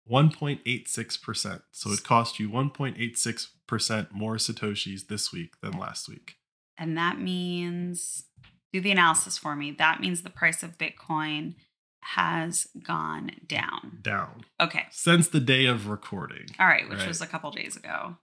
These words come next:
Speaker 1: The price has moved pretty wildly over the last, like, three or four days.
Speaker 2: All right. Is that good?
Speaker 1: Uh, you know, people are reacting to things. It's, I mean, wildly meaning, like, it, the price of Bitcoin has moved about two to four percent. So you could expect the S P I to move two to four percent.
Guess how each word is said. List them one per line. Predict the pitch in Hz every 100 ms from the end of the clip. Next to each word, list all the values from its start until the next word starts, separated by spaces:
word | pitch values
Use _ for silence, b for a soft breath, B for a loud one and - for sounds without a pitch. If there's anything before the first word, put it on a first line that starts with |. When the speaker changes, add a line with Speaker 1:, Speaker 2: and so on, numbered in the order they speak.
| -
Speaker 1:
The |
price | 107 139 139 131
has | 120 113
moved | 117 117 110 104
pretty | - 127 117
wildly | 98 107 104 101 90 95 90
over | 95 92
the | 92
last, | 92 90 87 - -
like, | 80 - _ -
three | 95
or | 85
four | - 76
days. | - - - - - _ -
Speaker 2:
All |
right. | 156 151 151 - _
Is | 170
that | 165 165 165
good? | 175 196 214 233 _ _ _ -
Speaker 1:
Uh, | 202 208
you | 233
know, | 175
people | 160 175 139
are |
reacting | 120 110 104 -
to | 101
things. | 101 104 101 101
It's, | 127 - 180 -
I |
mean, | 160 151
wildly | 147 156 160 143 139
meaning, | 131 131 123
like, | 117 110 101 -
it, | 123 -
the |
price | 117 139 139
of | 127
Bitcoin | 110 110 113
has | 107 95
moved | 104 101 92
about | 98 95 - _ _ -
two | 113 98
to |
four | 92 95 90
percent. | - - - - -
So | - 80 - _ _ _ -
you | 95
could | 101
expect | 92 - - -
the | - -
S | 95
P | - 135
I | 170 113
to | 101
move | 98 95 -
two | - 85
to |
four | 80 87
percent. | - - -